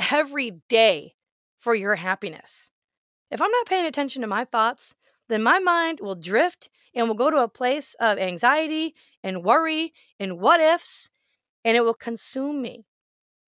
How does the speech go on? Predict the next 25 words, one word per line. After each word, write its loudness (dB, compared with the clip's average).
It's 0
a -2
fight -6
we -4
have -6
within. -8
I 2
want 4
to -4
be 0
happy. 0
I -2
want -2
to -6
be -6
present -2
here -2
in -2
the 0
moment. -2
I 2
want -2
to -4
truly -4
enjoy 0